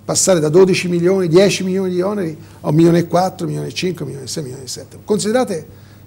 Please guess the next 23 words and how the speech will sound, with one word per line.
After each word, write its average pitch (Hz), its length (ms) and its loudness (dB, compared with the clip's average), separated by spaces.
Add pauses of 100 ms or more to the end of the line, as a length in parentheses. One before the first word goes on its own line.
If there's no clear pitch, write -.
il 160 120 -4
fatto 247 480 -2
che, 156 360 -4
eh, 143 420 -10 (540)
lo 185 140 2
Stato 202 540 0
prima, 185 380 -4
i-, 170 260 -8
entro 208 380 2
il 175 80 2
trentuno 190 440 0
di 196 100 -2
gennaio 180 680 -4 (420)
o 208 180 4
entro 208 340 4
il 196 140 4
quindici 254 420 -2
di 190 100 -2
febbraio 196 360 -2
diceva 175 380 -4
quanto 175 360 -8
ti 170 140 -8
dava. 131 380 -14